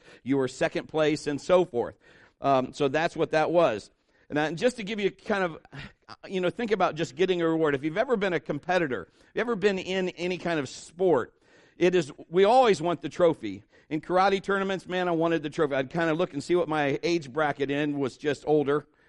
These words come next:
But I'd look at that trophy, and if there were a plaque, sometimes I'd be like, "Oh, man, I don't want a plaque." I had plaques. I wanted, you know, you, of course, you, "I want the medal," but of course they're plastic, so it's really not metal. But anyway,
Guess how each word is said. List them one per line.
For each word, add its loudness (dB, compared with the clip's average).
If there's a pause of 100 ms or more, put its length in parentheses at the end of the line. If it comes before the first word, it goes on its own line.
(1300)
But 0
I'd 2
look 2
at -2
that 2
trophy, 4
and 2
if -6
there 0
were 2
a -2
plaque, 0
sometimes -4
I'd -8
be -4
like, -6
"Oh, -10
man, -4
I -4
don't -4
want -2
a -12
plaque." -6 (280)
I -6
had -2
plaques. 0
I 0
wanted, 0 (720)
you 0
know, 0
you, -2
of -14
course, -2
you, -4 (100)
"I 2
want 2
the -4
medal," 2
but -6
of -10
course -6
they're -6
plastic, -10
so -16
it's -16
really -16
not -20
metal. -18 (800)
But 2
anyway, 0